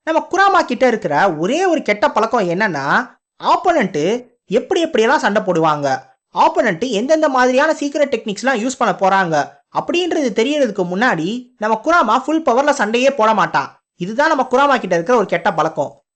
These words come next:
அப்ப ஒரு அட்டாக்ல நம்ம குராமா just மிஸ்ல அவனோட பேலன்ஸ் மிஸ் ஆயிடும். அப்படி மிஸ் ஆகும்போது இந்த காமா ஒரு வித்தியாசமான ஒரு பேட்டர்னை நம்ம குராமாவோட கால்ல வரைஞ்சிருவா. இப்பதான் சிக்கலே ஆரம்பிக்குது. நம்ம காமா வரைஞ்ச அந்த பேட்டர்னால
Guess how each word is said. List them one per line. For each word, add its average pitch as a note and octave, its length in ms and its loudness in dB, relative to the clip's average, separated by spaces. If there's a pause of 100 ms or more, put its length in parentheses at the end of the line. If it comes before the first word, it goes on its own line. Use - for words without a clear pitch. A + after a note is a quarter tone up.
அப்ப B3 400 2
ஒரு C4+ 160 4
அட்டாக்ல D4+ 460 2
நம்ம B3 260 0
குராமா A#3+ 420 2
just A#3+ 260 -2
மிஸ்ல B3+ 400 0
அவனோட A#3 320 0
பேலன்ஸ் C#4+ 340 2
மிஸ் G3+ 220 -2
ஆயிடும். D#3 320 0 (320)
அப்படி D#3+ 280 -4
மிஸ் F3 220 -2
ஆகும்போது G3+ 760 2 (140)
இந்த C#4 280 0
காமா A#3 640 0 (180)
ஒரு B3+ 180 0
வித்தியாசமான D#4+ 720 0
ஒரு G#3+ 260 2
பேட்டர்னை G#3 440 0
நம்ம G3 260 -2
குராமாவோட B3+ 460 2 (200)
கால்ல A#3+ 380 2
வரைஞ்சிருவா. F3+ 540 0
இப்பதான் F#3+ 560 0
சிக்கலே A#3+ 640 -2
ஆரம்பிக்குது. D3+ 800 -2 (220)
நம்ம C4 320 0
காமா B3+ 520 2
வரைஞ்ச F3+ 300 0
அந்த A3 500 0
பேட்டர்னால G#3 920 0